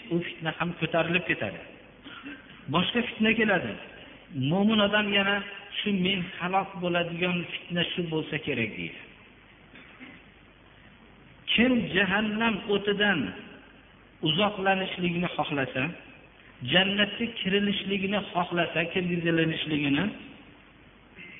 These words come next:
o'limi kelgan vaqtda Allohga va qiyomat kuniga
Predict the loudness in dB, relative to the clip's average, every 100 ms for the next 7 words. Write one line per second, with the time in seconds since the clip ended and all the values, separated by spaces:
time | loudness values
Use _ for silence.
0 | -20 -20 -20 0 6 8 8 4 4 2
1 | -2 -8 -12 -4 0 4 4 4 2 0
2 | 0 -10 -6 -4 -2 -6 -14 -20 -8 -4
3 | -2 -2 -2 -2 -4 -2 -2 0 0 0
4 | 0 -4 -4 -4 -2 -2